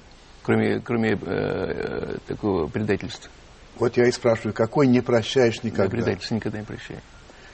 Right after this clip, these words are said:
Speaker 2: Если бы дьявол предложил тебе бессмертие, без каких-либо условий, принял бы?
Speaker 1: Никогда.
Speaker 2: Что ты не любишь больше всего?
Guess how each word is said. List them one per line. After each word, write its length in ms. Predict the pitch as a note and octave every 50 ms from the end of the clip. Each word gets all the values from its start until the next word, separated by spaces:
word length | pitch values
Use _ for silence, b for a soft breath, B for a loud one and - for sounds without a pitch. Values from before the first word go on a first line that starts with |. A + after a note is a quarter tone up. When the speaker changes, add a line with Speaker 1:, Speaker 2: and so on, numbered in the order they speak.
| B B
Speaker 2:
Если 260 | D3+ G3 G3+ - G#3
бы 100 | F#3 F#3+
дьявол 340 | D#3 F#3 F#3+ G3 F#3 F3+ E3+
предложил 460 | - D3+ D3 C#3 D3+ D3+ D3+ E3+ E3+
тебе 220 | - D#3+ D3+ D3+
бессмертие, 680 | D3 C#3 D#3 - - - D#3+ C#3+ A#2+ G2+ - - G#2 G2+
без 200 | G#2+ E3+ G3 -
каких-либо 580 | - G3+ F#3 - G#3 G3 - - F3+ F3 D#3+ E3
условий, 460 | E3+ E3 - - D3 A#2+ F#2+ F#2+ F#2
принял 360 | - - F#3+ G#3+ A3 F3 B2
бы? 100 | G#2+ C3
Speaker 1:
Никогда. 460 | A2+ - A#2 G#2+ G#2+ G2+ G#2+ G2+ G2+ - - - - - - - - - B B B B B B B B B B B B B B - - - - - - - - - - - - -
Speaker 2:
Что 400 | - - - - - - A3 G#3+
ты 220 | - - F3+ D#3
не 300 | C#3+ C#3 C#3+ D3+ F3 F#3
любишь 460 | D#3+ D#3 D3+ E3 E3 C3 C3 B2+ A2+
больше 360 | A#2 A2 B2 C3+ B2 - - A#2+
всего? 420 | - - - A#2+ G#2 F#2+ G2+